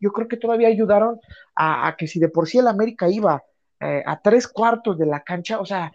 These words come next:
el América ya era completamente dueño de todo el, de todo el campo. No dejaba salir a Pachuca, eh,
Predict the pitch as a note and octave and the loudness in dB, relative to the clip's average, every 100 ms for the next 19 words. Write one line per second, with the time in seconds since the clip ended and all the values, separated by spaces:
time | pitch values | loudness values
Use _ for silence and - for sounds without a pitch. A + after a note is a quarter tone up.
0 | _ _ - F3 F3+ A#3 B3 G3 F#3 B3 | _ _ -12 -10 -6 -6 -4 -2 0 -2
1 | - F#3 D#3 G#3 A3+ A#3 A3+ A3+ A#3 G3 | -4 -10 -6 -2 -2 -2 -6 -4 -2 0
2 | A3 A#3 F3 D#3 - F#3 G#3+ G3+ D#3+ - | 0 -2 -2 -2 -2 0 2 2 0 -2
3 | D#3 F3+ G3+ D#3 - G3+ E3 C3 B2+ _ | -4 -2 -2 -2 -2 -6 -6 -12 -14 _
4 | _ _ _ _ _ - - F#3 G3+ G3 | _ _ _ _ _ -20 -4 2 2 4
5 | G3 D3 D3 F3 E3+ C#3 - F#3+ F#3 F3 | 0 2 4 4 0 -6 -8 -4 -2 -4
6 | - _ _ - D3+ - - | -8 _ _ -6 -4 -4 -6